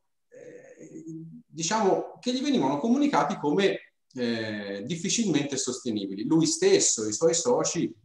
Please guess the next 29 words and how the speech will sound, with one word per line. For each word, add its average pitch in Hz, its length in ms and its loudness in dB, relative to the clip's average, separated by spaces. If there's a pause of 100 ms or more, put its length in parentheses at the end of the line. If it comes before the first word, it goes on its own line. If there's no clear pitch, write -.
facevano 143 420 0
degli 107 180 -2
orari 120 240 0
di 113 80 0
lavoro, 151 480 2 (160)
magari 170 320 2
li 127 80 2
fanno 131 260 0
ancora 131 340 0
oggi, 107 280 2
spero - 580 2 (140)
in, 127 240 -2
in 123 100 4
altre 139 320 2
attività, 120 840 -4
che 269 120 -6
non 269 160 2
erano 180 300 2
più 135 140 -2
sostenibili. 101 800 -8 (600)
Dall'altro 220 540 0
canto 240 360 2
lui 175 180 0
vedeva 185 320 2
delle 107 220 -4
grandi 226 300 -2
opportunità 131 640 -6
sul - 240 -10
mercato - 760 -12